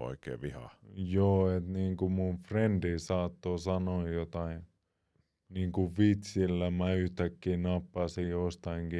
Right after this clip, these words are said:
Speaker 2: ei mulla mitään voimaa ollut, mut niinku otin jostain kurkustakin ja kauhea raivo. Ja itse asiassa tästä tuli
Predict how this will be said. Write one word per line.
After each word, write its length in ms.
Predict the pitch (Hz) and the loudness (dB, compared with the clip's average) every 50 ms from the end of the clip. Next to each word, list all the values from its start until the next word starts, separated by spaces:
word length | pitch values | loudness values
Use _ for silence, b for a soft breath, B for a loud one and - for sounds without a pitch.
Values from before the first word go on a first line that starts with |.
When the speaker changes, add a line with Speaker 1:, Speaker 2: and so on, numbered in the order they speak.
| 87 87 | -2 0
Speaker 2:
ei 180 | 87 90 90 | 0 0 0
mulla 280 | 87 87 87 87 87 85 | 0 -2 -2 -4 -4 -4
mitään 480 | 85 87 90 87 90 - 92 87 82 87 - _ _ _ _ _ _ _ _ _ _ _ _ _ _ 104 | -4 -6 -6 -6 -4 -2 -2 -2 -4 -8 -14 _ _ _ _ _ _ _ _ _ _ _ _ _ _ 4
voimaa 640 | 107 120 131 131 120 104 98 95 95 92 92 92 | 6 8 8 8 8 6 6 4 4 4 4 4
ollut, 380 | 92 90 90 90 90 90 90 90 | 4 4 2 2 0 0 0 0
mut 320 | 90 90 90 90 87 87 - | 0 0 0 0 -2 -4 -6
niinku 440 | 95 95 92 90 90 90 90 90 90 | -4 -2 -2 -2 0 0 2 2 2
otin 260 | 90 87 - 95 98 | 2 2 2 2 2
jostain 480 | 95 92 87 90 - 95 92 90 92 | 4 2 0 0 -2 -2 0 0 0
kurkustakin 840 | 87 92 95 90 90 87 - 90 85 80 - - - - 87 85 87 85 82 | 2 2 2 2 2 0 -2 -4 -6 -6 -8 -12 -10 -8 -6 -6 -6 -6 -6
ja 120 | 82 82 82 - _ _ _ _ _ _ _ _ _ _ _ _ _ _ _ _ _ _ _ _ | -8 -10 -12 -16 _ _ _ _ _ _ _ _ _ _ _ _ _ _ _ _ _ _ _ _
kauhea 540 | - 95 92 92 90 87 87 87 90 90 87 | 2 4 4 4 4 2 2 2 0 0 2
raivo. 500 | 87 87 90 90 90 90 85 82 85 87 | 2 2 4 4 2 2 0 0 -2 0
Ja 200 | 87 87 87 90 | 0 0 0 2
itse 400 | 92 95 98 - - - 101 98 | 2 2 0 0 0 4 6 6
asiassa 460 | 95 92 87 95 98 95 90 85 - - | 6 6 6 4 4 4 2 0 0 2
tästä 360 | - 107 104 95 98 - - | 4 6 6 4 4 0 0
tuli 340 | - 95 92 92 92 92 | 0 2 2 2 2 0